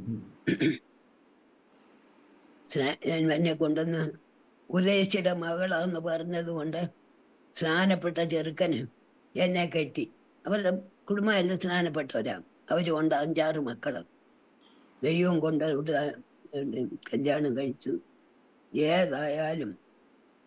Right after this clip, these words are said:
Speaker 2: കം-, എന്തോ പറഞ്ഞോണ്ട് വന്നതിനിടയ്ക്ക്. ആ, അങ്ങനെ കർത്താവിന്റെ മറ്റൊരു കരുതല്. അന്ന് പറഞ്ഞല്ലോ, ഇന്നത്തെ പോലുള്ള സാഹചര്യമല്ല,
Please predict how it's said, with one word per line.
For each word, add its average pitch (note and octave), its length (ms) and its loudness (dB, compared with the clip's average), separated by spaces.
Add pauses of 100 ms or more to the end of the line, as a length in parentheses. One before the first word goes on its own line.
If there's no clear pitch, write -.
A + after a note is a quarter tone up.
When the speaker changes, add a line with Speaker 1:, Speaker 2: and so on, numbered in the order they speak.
(120)
Speaker 2:
കം-, D3+ 260 -2 (2250)
എന്തോ D3 200 0
പറഞ്ഞോണ്ട് C#3+ 440 -2
വന്നതിനിടയ്ക്ക്. C3 680 -2 (1300)
ആ, D#3 60 4 (220)
അങ്ങനെ D#3 480 2 (600)
കർത്താവിന്റെ E3 680 0
മറ്റൊരു D#3+ 580 -2 (100)
കരുതല്. D3+ 540 -2 (1120)
അന്ന് D#3+ 400 2
പറഞ്ഞല്ലോ, D#3+ 640 2
ഇന്നത്തെ D3+ 440 0
പോലുള്ള D3+ 520 -2
സാഹചര്യമല്ല, D3+ 1040 0